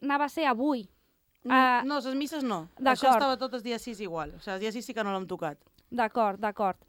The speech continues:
Speaker 1: Ah, molt bé. Ah, d'altra banda, em, tres-cents, tres-cents quilos de caramel sense gluten.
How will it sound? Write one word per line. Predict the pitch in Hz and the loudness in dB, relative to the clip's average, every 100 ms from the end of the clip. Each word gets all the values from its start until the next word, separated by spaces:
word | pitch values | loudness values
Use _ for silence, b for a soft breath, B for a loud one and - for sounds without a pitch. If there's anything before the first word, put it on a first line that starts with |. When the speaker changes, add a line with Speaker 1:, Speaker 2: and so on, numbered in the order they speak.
| B B B B - | B B B B -6
Speaker 1:
Ah, | 254 240 226 220 | 0 2 4 2
molt | 294 302 | 2 2
bé. | 226 311 - | 2 0 -2
Ah, | 262 254 240 233 226 | 0 0 2 0 0
d'altra | 226 262 339 311 | 2 2 4 4
banda, | 254 330 277 220 | 4 4 4 2
em, | - 247 240 226 220 220 - _ _ - | 0 0 2 0 -2 -4 -10 _ _ 0
tres-cents, | 277 240 - 339 370 - - _ | 0 0 -2 -4 -4 -8 -16 _
tres-cents | - 220 202 269 302 - - - _ _ | -10 -8 -6 -6 -6 -8 -16 -20 _ _
quilos | - 359 427 | 0 4 4
de | 330 302 | 2 2
caramel | 254 233 302 - | 2 2 0 -2
sense | 381 349 254 | -4 -2 2
gluten. | 262 403 311 226 196 | 4 4 0 -2 -6